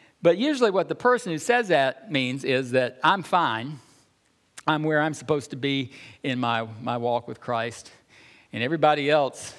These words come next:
needs to, to get back here. Maybe not everybody, but, but that's, that's it. Because what, what I worry about is, in, instead of us worrying about America getting back to the Bible, which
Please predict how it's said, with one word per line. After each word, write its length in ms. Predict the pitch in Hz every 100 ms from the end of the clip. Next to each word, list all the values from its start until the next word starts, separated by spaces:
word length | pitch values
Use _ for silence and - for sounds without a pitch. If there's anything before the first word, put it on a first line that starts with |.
| -
needs 320 | - 127 117
to, 220 | - 117 110 _ _ _ _ _
to 100 | -
get 180 | 117 123
back 220 | 117 110
here. 320 | - 120 95 104 _ _ _ _ _ _ _ _ _ _ _ _ _ _ _
Maybe 220 | - 220 151
not 340 | 113 117 -
everybody, 560 | 123 113 107 113 117 143
but, 300 | 131 147 160
but 160 | 175
that's, 320 | 202 226 - -
that's 320 | - 185 190 -
it. 280 | 139 - - _ - _ - - - - - -
Because 260 | 233 220
what, 300 | 233 - 277 -
what 180 | 247 285
I 140 | 294
worry 300 | 349 247 175
about 400 | 139 117 110 110
is, 400 | 117 104 117 - _
in, 160 | 165 180
instead 420 | 185 180 - 294
of 100 | 226
us 300 | 208 202 -
worrying 440 | 147 143 170 185
about 360 | 156 147 143 139
America 720 | - 120 131 175 196 196 196 160
getting 260 | 160 165 147
back 220 | 156 151
to 80 | 123
the 80 |
Bible, 440 | 120 131 139 151 147
which 560 | 139 139 - - -